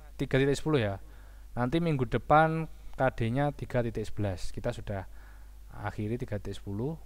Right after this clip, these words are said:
untuk minggu ini. Minggu depan K D-nya tiga sebelas. Tiga sebelas itu membahas tentang L M S Microsoft Teams. Nah, mulai gimana sih bikin user, terus lupa password, terus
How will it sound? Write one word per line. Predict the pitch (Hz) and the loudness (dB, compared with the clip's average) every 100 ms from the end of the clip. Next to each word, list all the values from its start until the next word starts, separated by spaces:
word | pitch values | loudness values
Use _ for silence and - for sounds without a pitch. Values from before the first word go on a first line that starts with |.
| - | -12
untuk | 104 101 98 | -8 -6 -4
minggu | 98 98 | -4 -4
ini. | 98 135 - - - - - - - - - | -4 -6 -8 -16 -18 -16 -16 -16 -18 -18 -12
Minggu | 104 101 | -8 -4
depan | 107 - 123 127 127 | -4 0 0 0 -4
K | 110 | -4
D-nya | - 98 104 113 117 117 - - | -4 -4 -2 -2 -2 -6 -10 -12
tiga | 98 98 90 | -10 -6 -6
sebelas. | - 95 92 | -6 -6 -6
Tiga | - 98 | -6 -6
sebelas | - 113 101 107 | -4 -2 -2 -2
itu | 104 135 | -2 -2
membahas | 117 104 113 110 | -2 0 -2 -2
tentang | 107 113 110 - - - - | -2 -2 -4 -10 -16 -16 -6
L | 120 120 | -2 -2
M | 123 123 123 | -2 -4 -2
S | 139 131 - | -2 0 0
Microsoft | 120 110 117 - 120 - - - - - - | 0 -2 -6 -6 -6 -8 -14 -18 -16 -18 -6
Teams. | 190 180 - - - - - - - - - - - - - 90 | -2 -2 -4 -10 -12 -12 -10 -12 -12 -16 -18 -18 -18 -16 -14 -12
Nah, | 90 | -8
mulai | 98 104 104 104 | -4 0 0 -2
gimana | - 98 98 104 110 | -4 -4 -2 -2 0
sih | 110 - | 0 0
bikin | 101 98 101 | -4 -2 -2
user, | 113 - 110 110 110 110 - - - - - | -2 2 4 4 2 0 -6 -12 -14 -14 -10
terus | 95 95 92 95 95 95 95 98 - - - - - - - - - | -6 -6 -4 -4 -2 -2 -2 -4 -6 -10 -12 -14 -16 -16 -16 -14 -6
lupa | 104 98 98 | -4 -2 0
password, | 117 120 107 107 107 107 101 | 2 2 2 2 4 2 0
terus | 95 92 92 92 95 95 | -4 -6 -4 -4 -4 -4